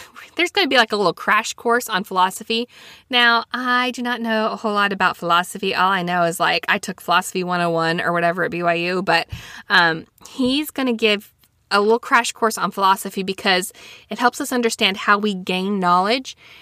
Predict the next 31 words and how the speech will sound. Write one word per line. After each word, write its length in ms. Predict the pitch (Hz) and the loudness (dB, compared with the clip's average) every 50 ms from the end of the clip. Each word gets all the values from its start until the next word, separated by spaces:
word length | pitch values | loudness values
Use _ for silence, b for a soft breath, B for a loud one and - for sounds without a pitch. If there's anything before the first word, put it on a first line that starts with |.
| B B B B | B B B B
and 120 | - 233 | -6 -2
how 140 | 226 233 208 | 0 2 0
Korihor 1000 | 196 - - - 285 302 320 311 294 254 - 214 190 190 180 175 180 175 175 190 b b b b b b b b b | 0 -2 -6 -2 2 4 4 4 2 2 0 0 2 4 6 6 6 6 4 2 b b b b b b b b b
had 480 | - - 226 220 214 202 196 196 - - 214 | -2 2 4 6 6 6 4 2 -4 -6 -10
some 280 | 220 - - 226 214 208 | -12 -4 -2 -2 0 2
logical 400 | 196 196 190 196 208 - - 190 | 2 2 2 0 -2 -6 -6 -6
fallacies 640 | - - 185 175 170 175 180 - - - - - - | -2 0 2 2 2 2 0 -2 -6 -10 -12 -10 -8
in 100 | 170 170 | -6 -4
the 80 | 170 | -2
way 160 | 170 170 170 | -2 -2 -2
that 140 | 165 - 151 | -2 -4 -6
he 160 | - - 175 | -6 -8 -8
gained 260 | 175 - 165 160 156 151 | -8 -6 -6 -6 -4 -4
knowledge, 400 | 143 131 - - - - - - | -6 -6 -8 -10 -14 -14 -12 -10
okay? 320 | 180 175 - 180 185 208 226 - _ _ _ _ _ | -10 -6 -4 -4 -4 -4 -6 -10 _ _ _ _ _
Gerald 420 | - - 240 262 302 330 330 254 220 | -2 0 2 4 4 4 2 2 0
Lund 240 | 180 170 160 165 | 0 0 0 -2
says, 420 | - - 175 139 - - - - B B B B B B B B B _ | -4 -4 -6 -6 -6 -8 -12 -16 B B B B B B B B B _
"President 420 | - - 294 311 - 381 370 330 - | -4 -2 -2 0 2 0 0 0 0
Ezra 280 | - 240 247 - 311 | 0 -2 0 -2 -4
Taft 420 | - - - 247 247 254 - _ _ | -4 0 2 2 2 2 -4 _ _
Benson," 540 | - 190 170 165 - - 170 165 190 240 - _ _ _ - 466 554 | -4 -4 -4 -4 -6 -6 -6 -6 -6 -8 -12 _ _ _ -6 -2 0
oh, 220 | 480 247 180 175 196 - - 494 | 0 0 0 -2 -4 -2 0 2
hey, 100 | 392 247 | 2 2
we 140 | 208 269 359 | 0 0 0
just 180 | - 392 - | 0 0 0
read 140 | - 208 208 | 0 2 2
a 60 | 240 | 0
quote 280 | - - - 480 480 - | 0 0 0 0 2 2
by 140 | - 208 185 | 2 2 2
him. 340 | 208 202 180 160 160 175 | 2 0 -2 -2 -2 -4